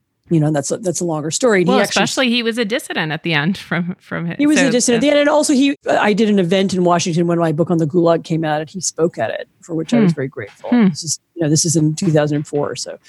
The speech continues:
Speaker 1: long before he ran for president. But his, his association with her,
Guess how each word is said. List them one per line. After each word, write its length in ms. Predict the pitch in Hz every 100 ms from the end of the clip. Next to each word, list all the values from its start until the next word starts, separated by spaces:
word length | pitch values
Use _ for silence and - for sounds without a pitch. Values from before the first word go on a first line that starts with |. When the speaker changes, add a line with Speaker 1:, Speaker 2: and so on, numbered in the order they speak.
| - _ -
Speaker 1:
long 240 | 185 175
before 200 | 160 170
he 80 | 165
ran 160 | 165 156
for 60 |
president. 460 | 151 170 160 160 - _ - -
But 280 | 185 208 208
his, 480 | - 247 233 196 - _
his 220 | - 233
association 640 | 202 - 226 226 214 202 175
with 140 | 180
her, 560 | - 233 233 226 226